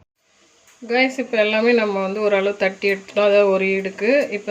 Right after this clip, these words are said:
இந்த மாதிரி தட்டுல வச்சுக்கலாம். நம்ம ட்ரெடிஷ்னல் மெத்தடு ஸ்நாக்ஸ்லலாம் வந்து எண்ணெயே இருக்காது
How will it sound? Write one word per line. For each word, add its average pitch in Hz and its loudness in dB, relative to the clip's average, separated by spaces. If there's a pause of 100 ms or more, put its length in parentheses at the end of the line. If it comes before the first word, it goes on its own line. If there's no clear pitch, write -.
இந்த 190 -8
மாதிரி 214 -4 (100)
தட்டுல 202 -2
வச்சுக்கலாம். 180 -10 (1080)
நம்ம 202 -6
ட்ரெடிஷ்னல் 240 0
மெத்தடு 180 -4 (800)
ஸ்நாக்ஸ்லலாம் 208 -6
வந்து 185 -8 (340)
எண்ணெயே 226 -2
இருக்காது 190 -6